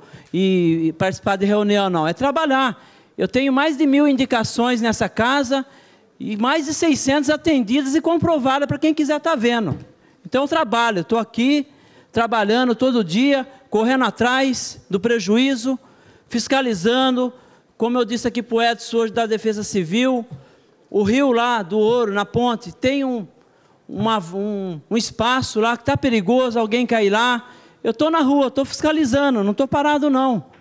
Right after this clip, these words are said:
E tenho várias fisca-, fiscalizações na rua, de trabalho, de empenho. Eu não preciso também de emenda, de, que seja aprovado aqui na Câmara,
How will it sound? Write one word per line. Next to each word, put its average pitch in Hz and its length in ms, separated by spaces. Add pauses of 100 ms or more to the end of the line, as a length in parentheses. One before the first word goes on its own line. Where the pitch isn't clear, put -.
(540)
E 196 80
tenho 294 300
várias 294 540
fisca-, 277 280
fiscalizações 247 880
na 240 100
rua, 254 400
de 226 140
trabalho, 233 580
de 202 100
empenho. 247 600 (800)
Eu 240 460 (180)
não 311 220
preciso 285 540
também 277 440
de 254 120
emenda, 247 520 (140)
de, 202 480 (340)
que - 80
seja 262 280
aprovado 269 580
aqui 240 160
na 247 160
Câmara, 214 640